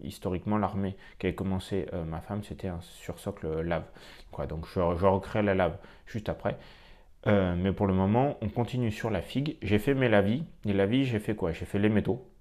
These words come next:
Voilà. Euh, lavis noir sur tous les métaux argentés. Lavis, euh, flèche, donc un peu, un peu rouge, sur tous les métaux dorés. Il y a un lavis marron sur toute la partie, euh, bande, tissu. Voilà. Donc là, je vais me reprendre,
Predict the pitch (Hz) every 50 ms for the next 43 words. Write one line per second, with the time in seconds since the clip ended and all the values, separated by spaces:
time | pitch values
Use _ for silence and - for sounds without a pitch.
0 | - - - _ - - - - - 80 82 90 98 - - - - - - -
1 | - - _ 98 95 87 82 82 87 98 104 98 117 120 120 120 117 117 110 98
2 | - - - - 101 - - - 135 120 110 107 107 104 107 104 101 95 - 101
3 | 95 95 113 117 139 156 - - - - - - - - 95 98 98 101 98 107
4 | 117 120 123 - - 104 95 90 87 87 85 85 - - - 131 131 - - -
5 | - - - _ - _ 107 98 92 - - 95 95 92 - 117 113 110 104 101
6 | 98 98 98 107 101 95 107 123 131 131 - - - - - - - - - 127
7 | 123 113 107 101 - 104 95 92 92 90 107 131 156 - - - - - - -
8 | - - - - 101 101 101 101 98 92 98 104 104 110 117 107 113 127 135 151
9 | 165 - - - - - - - - 104 - - 135 - 113 104 - - 104 -
10 | - - - 127 123 127 123 - - - - 98 92 87 85 85 85 85 85 85
11 | 85 82 82 85 85 85 82 82 85 85 85 90 92 104 107 98 85 80 82 -
12 | - - - - 113 107 - - - - - - - - - - - - - -
13 | - - - - - - - 104 107 107 127 139 135 117 - - - - - 120
14 | 120 117 127 120 113 107 98 110 101 - - 113 110 104 98